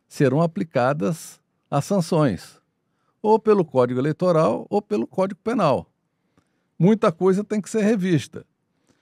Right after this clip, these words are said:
inclusive nessa parte de, de bullying que são feitos e são praticados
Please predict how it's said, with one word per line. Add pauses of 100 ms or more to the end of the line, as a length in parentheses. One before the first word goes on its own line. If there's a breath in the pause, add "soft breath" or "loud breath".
(480)
inclusive
nessa
parte (160)
de, (300)
de
bullying (500)
que (760)
são
feitos
e
são
praticados